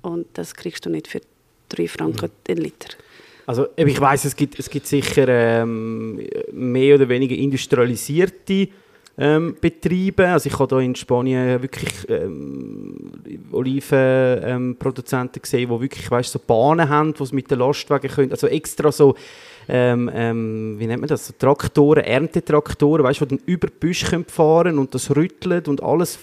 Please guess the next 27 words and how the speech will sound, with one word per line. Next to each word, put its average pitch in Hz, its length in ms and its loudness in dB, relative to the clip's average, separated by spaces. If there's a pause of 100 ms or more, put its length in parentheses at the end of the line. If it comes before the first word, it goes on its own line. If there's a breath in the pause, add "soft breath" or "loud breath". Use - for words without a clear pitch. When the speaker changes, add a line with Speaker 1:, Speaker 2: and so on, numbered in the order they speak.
Speaker 2:
wird 147 200 0
Speaker 1:
Ja. 202 200 -2
Speaker 2:
automatisiert. 131 840 -2
Da - 100 0
kannst 143 220 -2
du - 20 -6
wahrscheinlich 127 360 -2
sicher 151 360 -2 (540 loud breath)
etwas 160 140 4 (260)
ein - 80 -12
bisschen 156 140 -2
vom 147 120 -6
Preis 156 420 -4
machen, 160 340 -2
aber 143 140 2
die 131 180 -4
qualitativ 151 720 0
Besten 170 380 0
sind 160 180 -4
ja, 143 60 -2
glaub 135 160 0
ich, 123 40 -4
wirklich - 400 -6
die, 160 280 0
die 156 140 2
von 131 220 -2
Hand 135 400 0